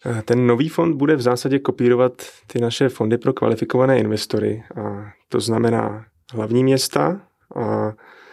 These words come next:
geograficky konkrétně, pakliže se bavíme zcela konkrétně, tak je to Praha,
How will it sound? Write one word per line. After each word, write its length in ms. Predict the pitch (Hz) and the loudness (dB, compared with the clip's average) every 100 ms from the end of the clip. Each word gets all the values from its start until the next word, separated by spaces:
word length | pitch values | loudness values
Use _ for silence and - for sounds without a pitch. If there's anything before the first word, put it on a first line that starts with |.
| _ | _
geograficky 680 | 110 117 107 113 - 117 135 | -2 0 2 0 -2 -2 0
konkrétně, 680 | - 113 113 113 110 120 113 | 0 -2 0 0 0 0 0
pakliže 340 | 120 - 110 | -2 -4 -4
se 120 | 104 110 | -4 -2
bavíme 220 | 110 110 | -2 -2
zcela 220 | - 110 | -4 -4
konkrétně, 500 | 113 110 113 110 113 | -2 0 0 0 -2
tak 200 | 117 110 | -2 -2
je 80 | 110 | -4
to 180 | 113 117 | -4 -4
Praha, 500 | - 110 110 113 | -4 -2 0 -2